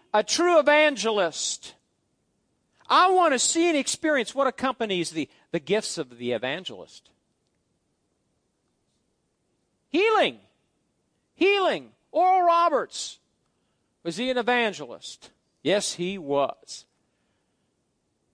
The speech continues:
And great he-, miraculous healings. I, I really believe, and I heard this, it's been a while back, that we're going to see the resurgence again of the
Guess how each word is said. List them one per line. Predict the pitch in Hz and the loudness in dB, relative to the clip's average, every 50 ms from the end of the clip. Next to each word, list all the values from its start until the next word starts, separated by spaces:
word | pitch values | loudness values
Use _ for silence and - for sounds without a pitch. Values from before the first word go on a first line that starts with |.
| _ _ _ _ | _ _ _ _
And | - 202 208 170 - _ _ 160 139 | -2 -2 -2 -4 -8 _ _ _ _
great | - 190 202 233 254 277 302 285 262 240 - _ | -16 -10 -2 2 2 4 4 2 0 -4 -8 _
he-, | _ - - - - | _ -20 -20 -20 -14
miraculous | 180 170 180 175 165 170 180 196 214 233 247 233 - - - 190 170 147 135 127 - - | -6 -4 -2 -2 0 0 2 2 2 2 0 -2 -6 -8 -8 -6 -4 -4 -6 -6 -8 -12
healings. | - - - 220 226 240 233 220 180 135 123 120 - - - _ _ _ _ _ _ _ _ _ _ _ _ - | -14 -12 -8 -6 -4 -4 -4 -4 -6 -6 -10 -12 -16 -18 -18 _ _ _ _ _ _ _ _ _ _ _ _ 0
I, | - 254 311 330 320 349 359 | 2 2 4 4 4 4 4
I | 359 | 4
really | 349 359 349 339 330 | 4 4 2 2 0
believe, | 240 277 311 320 339 320 277 | 0 0 0 2 2 0 0
and | 269 | 0
I | 277 269 277 | 0 0 2
heard | 269 285 302 302 254 | 2 0 0 0 0
this, | 285 277 277 - | 0 0 0 -2
it's | 277 254 - - | -4 -8 -8 -4
been | - 285 277 | -2 0 0
a | 277 | 2
while | 269 262 277 277 277 285 | 2 2 4 4 2 2
back, | 262 226 285 285 285 277 - | 2 4 4 4 2 0 -2
that | 285 240 | -6 -4
we're | 247 262 262 | -2 -2 -2
going | 240 277 294 294 285 262 233 | 0 0 0 0 0 -2 -4
to | 214 214 | -6 -6
see | - - - - 311 294 | -6 -4 -2 0 0 0
the | 254 262 | 0 0
resurgence | 240 262 247 - - - 320 320 311 208 220 262 254 - - | -2 -2 -2 -2 -2 0 0 0 0 -2 -4 -6 -4 -2 -2
again | 254 240 196 190 277 277 269 269 254 | -2 -2 0 2 2 2 2 2 2
of | 240 240 190 | 0 0 0
the | 247 254 | 0 -2